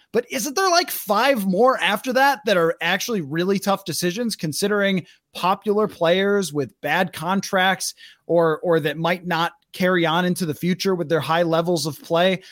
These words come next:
Like, I think that the job is more complicated in Minnesota, even though there's a little more talent, it's more complicated than it is in Chicago.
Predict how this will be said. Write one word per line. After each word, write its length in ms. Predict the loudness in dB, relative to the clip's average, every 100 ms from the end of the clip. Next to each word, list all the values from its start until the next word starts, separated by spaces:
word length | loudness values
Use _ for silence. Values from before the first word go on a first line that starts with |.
| -4
Like, 120 | 0
I 80 | 0
think 260 | 0 -4 -4
that 160 | -2
the 100 | -2
job 640 | -4 -2 0 2 4 2 -2
is 180 | -4 -2
more 240 | 0 0 -2
complicated 920 | -4 -2 -2 -2 -2 -2 -2 -4 -6
in 160 | -6 -4
Minnesota, 720 | -2 -2 -2 0 0 -2 -4 _ _ -4
even 240 | 0 2
though 160 | 2 2
there's 220 | 2 4
a 100 | 2
little 240 | 2 2
more 180 | 2 0
talent, 500 | -2 -2 0 0 -2
it's 160 | -8 -4
more 140 | -4
complicated 840 | -4 0 0 0 -2 0 0 -2 -6 _ _
than 160 | 0 2
it 140 | 2
is 160 | 2 0
in 100 | -2
Chicago. 460 | -4 0 0 -2